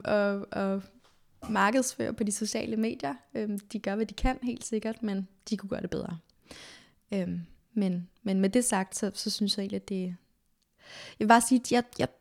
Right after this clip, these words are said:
altså, jeg tror, der er håb. Jeg tror, jeg har også tendens til at være et surt, øh, røvhul, og jeg er altså kun, øh, niogtyve lige om lidt, ikke?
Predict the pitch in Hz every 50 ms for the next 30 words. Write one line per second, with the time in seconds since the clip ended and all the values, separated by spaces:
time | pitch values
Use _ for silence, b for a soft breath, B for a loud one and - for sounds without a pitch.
0 | - - 214 - 247 240 - - - - - - 269 220 - 233 247 233 - -
1 | - - - _ _ - - _ _ _ _ _ _ - 240 226 - - 254 247
2 | 240 220 226 226 240 240 240 - 262 233 - 226 226 - - 262 220 226 214 208
3 | - - - 262 233 - - - - 247 226 214 208 208 - 208 196 208 208 226
4 | 220 220 214 220 202 202 202 208 208 208 214 214 208 208 - - 214 - - 214
5 | 214 214 220 220 240 233 214 208 202 202 196 196 202 202 208 202 202 208 226 240
6 | 247 - - - 220 226 226 214 214 - - - 214 202 202 208 208 202 208 208
7 | 202 202 202 202 214 247 277